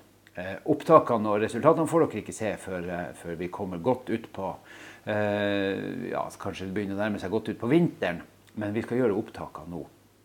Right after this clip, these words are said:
Jeg vet at det kommer til å bli bra. Vi skal være i fantastiske Reisadalen. I fjor var vi jo i nydelige Lyngen. Hjertet mitt banker nok litt ekstra for Lyngen, sier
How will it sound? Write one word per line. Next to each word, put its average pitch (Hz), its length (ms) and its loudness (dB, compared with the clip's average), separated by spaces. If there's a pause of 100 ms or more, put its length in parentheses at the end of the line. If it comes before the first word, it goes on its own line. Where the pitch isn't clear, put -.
(680)
Jeg - 180 -8
vet - 380 -6
at - 80 -18
det - 60 -14
kommer 76 200 -10
til - 140 -20
å - 20 -16
bli 78 80 -14
bra. 76 180 -10
Vi 69 120 -16
skal 95 120 -10
være 98 280 -4
i 98 180 -6
fantastiske - 880 -12
Reisadalen. 85 500 -12 (320)
I - 80 -18
fjor 127 240 6
var 92 120 0
vi 82 100 -4
jo 78 100 -6
i 78 140 -8 (320)
nydelige 90 340 -2
Lyngen. 123 380 4 (920)
Hjertet - 260 -10
mitt 85 180 -12
banker 90 280 -10
nok 82 220 -10
litt - 180 -10
ekstra 131 560 4
for - 160 2
Lyngen, 156 420 8
sier 151 140 8